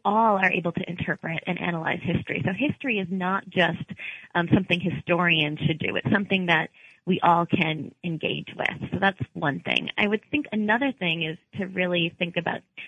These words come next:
the idea of maybe applied history. Once we know this history, what do we do with it? And it's not up for the museum to say, "Now that you know this history, you should vote this way or do this thing." But now you know this story, know that there are many sides to a story, know that stories are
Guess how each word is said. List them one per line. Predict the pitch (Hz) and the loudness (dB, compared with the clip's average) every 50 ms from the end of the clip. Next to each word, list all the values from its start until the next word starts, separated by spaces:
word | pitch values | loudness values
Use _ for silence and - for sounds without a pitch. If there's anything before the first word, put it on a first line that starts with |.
| - _ | -2 _
the | - | 4
idea | 185 175 175 - 185 180 | 4 4 4 4 4 4
of | 175 170 | 4 4
maybe | 180 165 170 165 | 2 0 0 -2
applied | - - - - - 170 165 165 165 165 | -2 -4 -6 -6 -2 2 4 4 4 4
history. | 165 165 160 - - - - - - - - - - - - - - | 2 0 0 0 -2 -4 -6 -6 -6 -6 -8 -8 -10 -14 -14 -6 -2
Once | 208 240 277 - | -2 0 0 2
we | 285 302 240 | 2 2 2
know | 196 185 175 185 214 202 | 4 4 4 6 6 6
this | 196 190 - | 4 4 2
history, | - 190 - - 170 170 165 156 | 2 0 0 0 2 4 4 4
what | 151 156 160 160 | 4 4 2 4
do | 165 | 4
we | 156 156 | 2 2
do | 156 147 135 131 | 2 2 2 2
with | 120 - 135 | 2 0 2
it? | - - 62 - - _ _ - - - - - | 2 2 2 2 0 _ _ -18 -16 -16 -10 -6
And | - 214 233 | -2 -2 -2
it's | 226 - | 0 0
not | 262 262 262 302 | 2 2 4 4
up | 330 - - | 2 0 0
for | - 226 | -2 -2
the | 196 190 | 0 0
museum | 185 175 175 165 175 170 170 160 160 170 | 0 0 0 0 0 0 0 0 0 0
to | 165 - 175 170 - | 0 0 -2 2 4
say, | 170 160 160 160 160 - - | 4 4 4 4 2 0 0
"Now | 170 160 175 214 | 2 4 6 6
that | 269 220 | 6 4
you | 233 240 | 4 4
know | 240 220 | 4 4
this | 202 208 - | 4 4 4
history, | - 190 - - 180 180 170 165 - | 2 2 0 2 4 4 4 4 2
you | - 185 185 185 - | 0 0 0 2 2
should | 190 180 170 160 | 0 0 2 2
vote | 175 165 - - | 2 2 2 2
this | - 180 170 - - | 0 0 0 2 4
way | 151 120 95 110 - - | 6 6 6 6 4 4
or | 180 175 165 151 156 | 4 4 6 4 4
do | 165 160 202 180 165 | 2 2 0 0 2
this | - 151 - - - | 0 0 -2 -2 -4
thing." | - - - 165 - - - - - - - | -6 -6 -6 -8 -10 -12 -12 -14 -14 -2 0
But | - - | 0 2
now | 262 269 302 | 4 2 2
you | 339 330 311 | 2 2 2
know | 233 208 214 226 247 | 2 4 4 4 4
this | 220 - - - | 2 0 -2 -2
story, | - 170 135 110 95 - | -2 0 2 4 4 4
know | 139 170 185 214 | 4 2 2 2
that | 254 254 | 2 2
there | - 220 | 4 4
are | 175 185 | 4 4
many | 190 185 175 170 165 131 | 4 2 0 0 -2 -2
sides | - 175 175 185 202 196 - - | 0 2 4 4 4 2 0 -4
to | - - | -6 -6
a | 165 123 | -6 -6
story, | - 117 131 123 95 151 | -6 -2 0 2 2 2
know | 170 175 208 | 2 0 0
that | 240 240 - - | -2 -2 -4 -6
stories | - 202 190 185 | -4 -4 -2 -2
are | - 117 | -2 -4